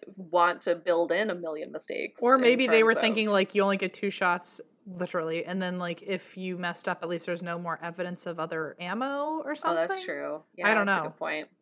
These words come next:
Speaker 2: I don't know.
Speaker 1: Yeah. Either way, so interesting. That's why well, actually, I guess that's not, so I don't know why they didn't find the other shell casing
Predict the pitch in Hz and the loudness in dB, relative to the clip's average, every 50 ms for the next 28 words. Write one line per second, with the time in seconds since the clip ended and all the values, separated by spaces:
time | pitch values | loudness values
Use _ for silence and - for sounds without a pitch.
0 | _ _ _ - 202 190 175 170 165 165 175 _ _ _ _ _ _ _ _ _ | _ _ _ -8 -6 -6 -6 -6 -10 -10 -12 _ _ _ _ _ _ _ _ _
1 | _ - 170 165 165 165 160 160 - _ - - - - - - - - - - | _ -10 -6 -4 -2 -2 -2 -4 -6 _ -20 -20 -20 -20 -20 -20 -20 -20 -20 -18
2 | _ - 190 196 196 185 185 175 170 175 - 214 208 202 165 175 180 - 175 - | _ -6 -2 -2 0 2 2 0 0 0 2 4 4 4 2 0 -6 -8 -12 -10
3 | - 180 175 170 170 170 175 - - 185 180 180 - - 180 180 180 170 175 175 | -8 -6 -6 -6 -6 -6 -10 -4 0 2 2 2 0 2 4 4 6 6 6 4
4 | 170 170 160 - - _ _ _ _ - 233 240 240 - - 320 302 285 285 302 | 2 0 -2 -4 -8 _ _ _ _ 4 6 6 6 6 6 2 2 2 0 -4
5 | 294 - 302 269 - 247 247 254 - - - _ _ _ _ _ _ _ - 208 | -6 -8 -8 -8 -8 -6 -6 -4 -6 -6 -8 _ _ _ _ _ _ _ -4 4
6 | - 233 214 202 320 - - _ _ _ _ _ _ _ _ - - 208 240 247 | 6 6 6 6 4 -2 -12 _ _ _ _ _ _ _ _ -2 0 0 2 4
7 | 233 208 233 220 170 139 147 156 - 156 156 156 - - 151 - - - - - | 4 4 4 4 2 2 2 0 -2 -4 -8 -6 -4 -4 -4 -2 -2 -2 -4 -2
8 | - - - - - - - - - - - - - 90 - - - 175 | -4 -4 -4 -4 -6 -6 -6 -8 -10 -10 -8 -10 -10 -8 -10 -10 -12 -14